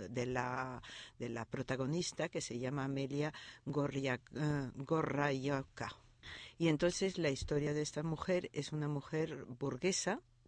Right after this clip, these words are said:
pero que, eh, justo antes de la segu-, de la Guerra Española,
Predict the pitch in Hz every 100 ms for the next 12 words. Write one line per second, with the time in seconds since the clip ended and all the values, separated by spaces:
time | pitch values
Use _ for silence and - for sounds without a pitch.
0 | - 151 156 170 170 - 151 156 - -
1 | - - - 147 139 123 160 - 151 151
2 | 147 147 143 131 127 127 123 120 113 -
3 | 131 135 139 147 143 127 123 123 123 127
4 | 151 143 - 147 147 165 165 165